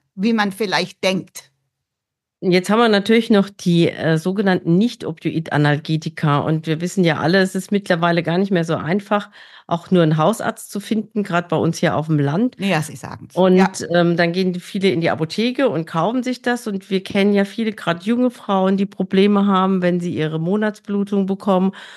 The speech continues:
Speaker 2: Und da gibt es ja dieses altbewährte, ich sag jetzt das mal so in Anführungsstrichen,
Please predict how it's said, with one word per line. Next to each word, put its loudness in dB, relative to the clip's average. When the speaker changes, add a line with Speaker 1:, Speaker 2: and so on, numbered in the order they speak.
Speaker 2:
Und 0
da 2
gibt -8
es -10
ja 0
dieses -8
altbewährte, 0
ich -20
sag -6
jetzt -4
das -4
mal 2
so 0
in 2
Anführungsstrichen, -6